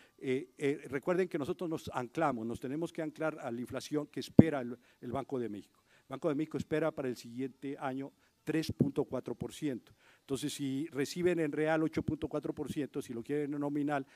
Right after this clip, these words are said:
sería más o menos once punto ocho por ciento, eh, de incremento en el caso de las participaciones, eh, que recibirán, eh, los estados y los municipios.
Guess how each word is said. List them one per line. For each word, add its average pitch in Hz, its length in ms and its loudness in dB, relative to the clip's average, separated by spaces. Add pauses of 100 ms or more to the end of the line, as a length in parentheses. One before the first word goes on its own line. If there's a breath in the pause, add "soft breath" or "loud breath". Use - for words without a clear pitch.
sería 131 420 -4
más 139 220 -6
o 143 60 -6
menos 135 280 -6
once 170 300 0
punto 147 380 6
ocho 131 220 -4
por 110 180 -12
ciento, 110 400 -8 (500 soft breath)
eh, 117 340 -6
de - 120 -4
incremento 139 680 -4 (220 soft breath)
en 131 160 -8
el 131 100 -6
caso 127 320 -2
de 113 80 -2
las 110 140 -8
participaciones, 117 1040 -8 (280 soft breath)
eh, 107 400 -8
que 120 120 -8
recibirán, 110 720 -6
eh, 107 360 -10
los 117 260 -4
estados 120 420 -2
y 107 40 -10
los 101 120 -6
municipios. - 640 -18